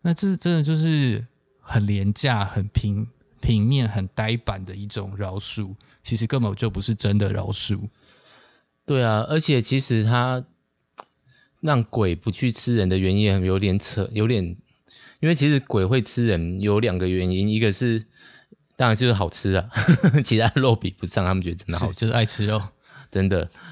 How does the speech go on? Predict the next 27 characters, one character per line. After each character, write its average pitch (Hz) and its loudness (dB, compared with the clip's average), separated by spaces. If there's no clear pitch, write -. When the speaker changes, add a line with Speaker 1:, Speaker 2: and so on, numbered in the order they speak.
Speaker 2:
第 175 0
二 165 2
个 135 2
就 127 2
是， 113 -2
他 135 -2
们 113 4
如 107 2
果 107 0
不 117 -4
吃 104 -2
人 85 0
类 95 0
的 80 -6
话， 90 -4
他 95 -2
们 87 -2
是 98 -6
会 95 0
退 92 -4
化 87 -10
的， - -16
因 101 -4
为 101 2
他 113 2
们 107 2
的 90 0